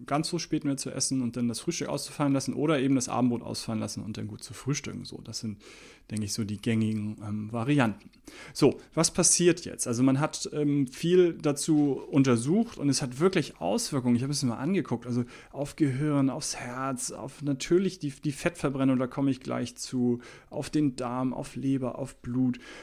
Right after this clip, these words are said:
Und am Ende des Tages, was sind da konkret eben die Auswirkungen? Natürlich, das, es geht um Blutdruck, es geht um Cholesterinwerte, es geht um Blutzuckerspiegel,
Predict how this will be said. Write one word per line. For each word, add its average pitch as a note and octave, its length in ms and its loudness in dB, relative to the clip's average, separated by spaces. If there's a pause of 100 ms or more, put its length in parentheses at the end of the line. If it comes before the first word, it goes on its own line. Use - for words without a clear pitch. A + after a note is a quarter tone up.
(120)
Und B2 180 2
am C3+ 100 6
Ende C#3 180 2
des C#3+ 200 2
Tages, C3+ 580 2 (160)
was A2+ 580 6
sind F#3 200 6
da E3+ 100 6
konkret D#3+ 640 2
eben D3+ 260 2
die C#3 140 0
Auswirkungen? C3 720 0 (300)
Natürlich, D3 600 2
das, C3+ 160 -4
es D3+ 160 -4
geht F3 260 4
um F3+ 260 0
Blutdruck, G#2+ 840 -2
es - 180 -6
geht D#3 220 2
um D3+ 220 -2
Cholesterinwerte, A#2 1400 0
es - 260 -6
geht A#2 380 -4
um D3 200 -2
Blutzuckerspiegel, G#2 1500 -4